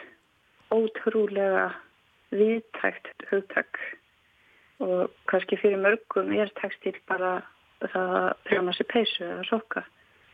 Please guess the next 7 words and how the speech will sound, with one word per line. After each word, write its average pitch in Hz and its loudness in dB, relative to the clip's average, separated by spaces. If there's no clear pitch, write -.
En 190 4
í 196 4
raun 190 4
og 214 6
veru 190 4
þá 208 2
er 202 0